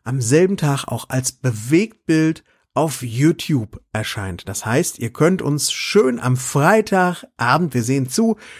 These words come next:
dass das noch vor der Tagesschau, noch vor der Wetterkarte online ist, da könnt ihr uns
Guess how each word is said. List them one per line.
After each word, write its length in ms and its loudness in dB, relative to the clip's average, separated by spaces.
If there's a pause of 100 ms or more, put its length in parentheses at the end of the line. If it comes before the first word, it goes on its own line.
(140)
dass 140 -2
das 200 0
noch 160 -6
vor 280 2
der 160 2
Tagesschau, 540 -2
noch 140 -4
vor 200 2
der 180 2
Wetterkarte 680 0
online 360 0
ist, 160 -4 (320)
da 120 -4
könnt 340 2
ihr 100 2
uns 280 -2